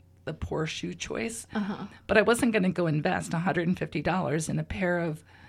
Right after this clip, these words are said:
Speaker 1: sport shoes for a, at,
Speaker 2: Ooh.
Speaker 1: for it, for a, um, a sport that she was just trying, right?
Speaker 2: Yeah, sure. Yeah.
Speaker 1: Now, she
Speaker 2: Yeah.
Speaker 1: also happens to be very tall, and she didn't have a,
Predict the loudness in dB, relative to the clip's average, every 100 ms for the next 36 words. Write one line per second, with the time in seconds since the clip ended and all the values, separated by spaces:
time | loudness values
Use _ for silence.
0 | -20 -20 -20 -20 -10 2 4 4 2 -2
1 | -2 -4 -6 -8 -14 -20 -4 2 2 0
2 | -2 -4 -6 -20 -20 -20 -20 -2 4 4
3 | 4 0 4 4 2 -2 0 2 2 0
4 | -2 -4 -4 -6 -6 -8 -10 -20 -20 -20
5 | -20 -20 -20 -20 -20 -2 0 2 2 2
6 | 4 2 2 0 0 -2 0 -2 -2 -6
7 | -4 0 0 -2 -6 -10 -14 -12 -4 2
8 | 4 4 -2 -6 -4 -4 -4 -2 2 2
9 | 2 2 2 2 2 0 0 -2 -2 -2
10 | -2 -2 -4 -6 -6 -2 -2 -2 -4 -4
11 | -4 -4 -2 -2 -2 -2 -2 -4 -6 -8